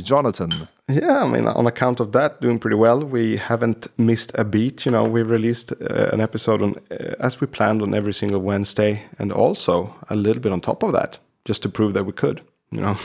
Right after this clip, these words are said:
Speaker 2: <laughs> a few extras as well
Speaker 1: Yeah.
Speaker 2: along the way. Basically, just not to occupy too many weeks with, uh, Metallica or Iron Maiden. But still,
Speaker 1: Mm.
Speaker 2: you know, uh, um, it's nice to see that we have had this output, and now I'm kind of,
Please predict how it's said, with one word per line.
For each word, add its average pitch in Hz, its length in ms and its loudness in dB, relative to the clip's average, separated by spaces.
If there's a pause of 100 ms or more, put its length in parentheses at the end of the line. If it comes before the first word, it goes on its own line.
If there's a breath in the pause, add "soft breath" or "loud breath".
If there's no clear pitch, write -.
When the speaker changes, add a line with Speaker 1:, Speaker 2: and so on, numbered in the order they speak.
Speaker 2:
<laughs> - 160 -20
a 127 60 -6
few 120 200 2
extras 120 380 2
as 202 120 -6
well 131 200 4
Speaker 1:
Yeah. - 100 6
Speaker 2:
along 104 120 -2
the 113 60 -2
way. 107 280 4 (260)
Basically, 120 480 2
just - 340 -8
not - 200 -12
to - 200 -6 (100)
occupy - 420 -2
too 104 180 -4
many 92 200 -4
weeks 98 340 -6
with, - 180 -6
uh, - 120 -4 (180)
Metallica 101 440 -2
or 98 140 0
Iron 101 220 0
Maiden. 107 260 0 (480 soft breath)
But 95 260 -2
still, - 300 0
Speaker 1:
Mm. 120 220 0
Speaker 2:
you 90 60 0
know, 95 200 -2
uh, 92 260 -2 (120)
um, 98 160 -8 (680 soft breath)
it's 127 140 -8
nice 113 220 0
to 127 100 -4
see 131 160 4
that 123 160 4
we 123 80 2
have 113 140 0
had 117 240 0
this 110 180 -2 (220)
output, 131 520 0
and - 380 -4
now 110 300 0
I'm 131 120 -2
kind 131 200 -2
of, 123 120 -6